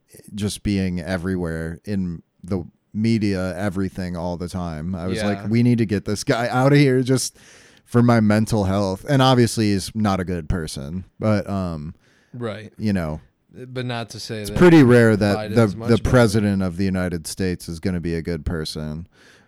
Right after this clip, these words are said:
Speaker 1: I feel like we had a chance, but
Speaker 2: Till the boomer
Speaker 1: w-, we
Speaker 2: generation
Speaker 1: fucking
Speaker 2: dies
Speaker 1: blew
Speaker 2: out,
Speaker 1: it. <laughs>
Speaker 2: then,
Speaker 1: Yeah.
Speaker 2: uh,
Speaker 1: Right, right,
Speaker 2: yeah.
Speaker 1: exactly. It's gonna be another, whatever, you know, fifteen years, probably.
Speaker 2: I'll, I'll make a prediction right here, a bold prediction right here. You ready?
Speaker 1: Yeah.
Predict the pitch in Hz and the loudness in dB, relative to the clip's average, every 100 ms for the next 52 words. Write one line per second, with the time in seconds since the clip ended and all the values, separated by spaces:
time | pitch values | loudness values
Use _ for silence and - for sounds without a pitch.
0 | - - 123 123 123 117 110 110 104 98 | -20 -2 4 6 4 4 2 2 0 -2
1 | 107 98 85 87 - 95 85 76 _ _ | -2 -2 -4 -8 -8 -6 -6 -8 _ _
2 | 143 135 131 135 135 131 127 120 120 127 | -8 -8 -6 -4 -2 -4 -2 2 2 2
3 | 123 117 123 113 120 113 117 113 104 104 | 2 2 2 2 2 4 6 4 4 0
4 | 113 123 160 127 120 107 107 107 - - | 0 4 4 4 2 0 -8 -12 -14 -20
5 | - _ _ 135 143 127 123 117 107 101 | -20 _ _ 4 4 6 4 4 2 2
6 | 113 107 113 104 - 113 107 95 104 98 | 4 4 4 2 0 -4 -2 -2 -2 0
7 | 95 92 90 87 95 90 87 87 87 90 | 0 0 0 0 -2 -2 -2 -4 -6 -10
8 | 107 104 90 87 - 98 - 101 92 90 | -8 -6 -6 -8 -6 -6 -2 -2 0 -2
9 | 90 85 87 - 107 80 78 147 156 - | -4 -6 -10 -14 -10 -8 -2 -2 -2 -2
10 | 143 190 190 196 196 165 151 160 - 120 | -2 -2 -2 -4 -4 -4 -4 -4 -6 -6
11 | 117 117 120 120 110 113 113 135 165 170 | -6 -6 -6 -6 -4 -6 -2 0 2 2
12 | 170 151 - 170 156 147 - 127 110 110 | 0 -2 -2 -2 0 -2 -4 -6 -6 -6
13 | 110 110 110 107 104 107 110 110 120 151 | -8 -10 -10 -10 -8 -8 -8 -8 -8 -12
14 | 170 101 92 87 | -6 -4 -4 -6